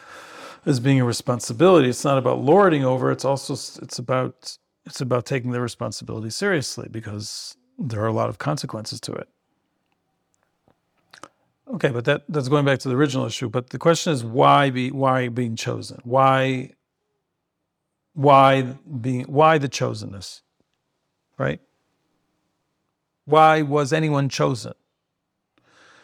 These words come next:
So I'm saying the close, just to, to, to be as brief as possible, is that the closest thing you can get to in the Bible is the because,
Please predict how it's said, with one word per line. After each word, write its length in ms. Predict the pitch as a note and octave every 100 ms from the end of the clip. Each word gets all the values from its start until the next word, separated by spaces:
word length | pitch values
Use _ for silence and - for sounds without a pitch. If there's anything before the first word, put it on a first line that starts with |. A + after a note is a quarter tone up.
| _ _
So 180 | - D3+
I'm 80 | D3+
saying 240 | C#3+ D#3+
the 60 | D3
close, 320 | - G3+ E3+ D#3+ D#3 D#3 D#3+ D#3+
just 220 | G3+ -
to, 120 | D#3+
to, 240 | - D3+
to 220 | C3+ - C#3
be 680 | C3+ C3+ C3+ C#3 C#3+ D#3+
as 240 | C#3+ B2+ - _ - _ _ -
brief 380 | A#2+ E3 F3 C#3+
as 120 | -
possible, 640 | D3 D3+ - F3 G3+ B3 _ - - -
is 140 | C#3
that 280 | D3 C#3+ E3+
the 80 | D#3
closest 360 | F#3+ G#3 -
thing 160 | - F3+
you 100 | D#3+
can 120 | D3
get 180 | D3 D3
to 180 | - C#3
in 120 | B2+
the 40 |
Bible 440 | A2+ B2+ C3+ D3 C#3+
is 160 | B2+
the 80 | C3
because, 520 | B2 B2+ C3 B2+ A2+